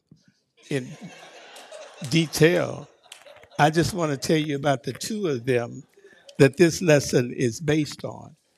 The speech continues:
The first characteristic of God teachers it teaches is trust.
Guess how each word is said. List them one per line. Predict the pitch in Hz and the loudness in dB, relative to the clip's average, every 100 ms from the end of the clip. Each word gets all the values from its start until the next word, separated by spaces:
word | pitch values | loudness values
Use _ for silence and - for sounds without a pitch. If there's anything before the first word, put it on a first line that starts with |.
| _ _ 156 | _ _ -4
The | 123 | -2
first | - 226 208 - | 2 2 2 -2
characteristic | 190 156 139 156 139 - 151 - | 0 0 -4 -8 -6 -6 -8 -8
of | 127 | -4
God | 139 131 120 | 0 0 0
teachers | - 131 - 127 | -6 -10 -8 -8
it | 123 - | -10 -8
teaches | 123 110 135 135 | -10 -8 -8 -8
is | - | -10
trust. | - 226 - - - - | -8 -6 -6 -8 -12 -14